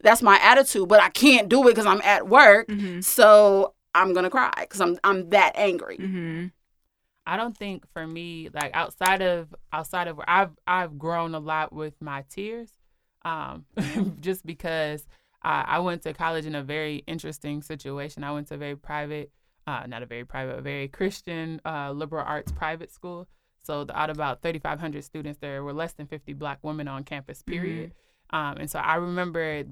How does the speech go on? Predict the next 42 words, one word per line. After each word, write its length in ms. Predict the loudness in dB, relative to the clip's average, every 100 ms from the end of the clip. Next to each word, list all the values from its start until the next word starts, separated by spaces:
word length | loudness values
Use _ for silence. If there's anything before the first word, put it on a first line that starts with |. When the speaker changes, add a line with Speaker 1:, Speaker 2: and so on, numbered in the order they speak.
| -6 0
Speaker 3:
I 100 | 2
remember 260 | 2 -4
the 140 | -4 -4
day 220 | -4 -4
that 120 | -2
I 120 | -2
became 400 | -4 -10 -8 -8
comfortable 440 | -10 -14 -14 -16 -16
with 140 | -18
crying. 460 | -16 -16 -14 -18 -20 _ _ -16
And 200 | -12 -10
it, 140 | -12 -14
it's 220 | -14 -12
because 340 | -12 -6 -6
I 100 | -4
just 180 | -6 -10
started 300 | -10 -10 -10
crying 400 | -6 -2 -2 -4
in 80 | -8
the 80 | -10
lunchroom. 520 | -12 -16 -20 -20 -20 _ _
And 60 | -4
I 80 | -2
had 200 | -4 -6
nothing, 560 | -6 -8 -6 -8 -8
nothing 340 | -10 -8 -8 -8
triggered 380 | -8 -6 -6 -8
me. 160 | -10
It's 100 | -12
just 160 | -12 -10
that 180 | -12 -6
it 100 | -8
was 160 | -6 -8
a 60 | -8
buildup, 580 | -6 -6 -6 -8 -10 -10
and 100 | -12
I 80 | -12
was 160 | -12
talking 380 | -8 -8 -8 -10
to 120 | -12
my 140 | -10 -10
professor, 560 | -12 -12 -14 -12 -16